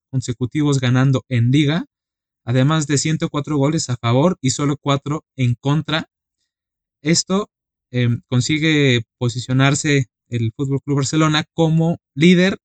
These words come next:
a once puntos de Levante y todavía tiene tres partidos pendientes, o sea, arrasando la liga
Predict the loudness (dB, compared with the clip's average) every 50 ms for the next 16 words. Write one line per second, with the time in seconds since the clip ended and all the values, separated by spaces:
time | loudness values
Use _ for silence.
0 | _ -4 -2 0 2 2 2 0 -2 -4 _ -4 -4 -4 -2 -2 0 0 2 2
1 | 2 2 2 2 2 0 0 -2 -4 -4 -6 _ _ _ _ _ _ _ _ _
2 | _ _ _ _ _ -2 -2 0 2 4 4 4 2 2 2 2 2 2 0 0
3 | 0 0 0 0 -2 -2 -6 -6 -2 0 0 0 0 0 0 0 2 2 2 2
4 | 2 0 0 -4 -6 -6 -4 -4 -2 0 0 0 -2 -4 -6 _ _ _ _ _
5 | _ _ _ _ _ _ _ _ -2 -2 0 0 0 0 2 4 4 6 6 4
6 | 4 2 2 2 2 2 2 2 0 -2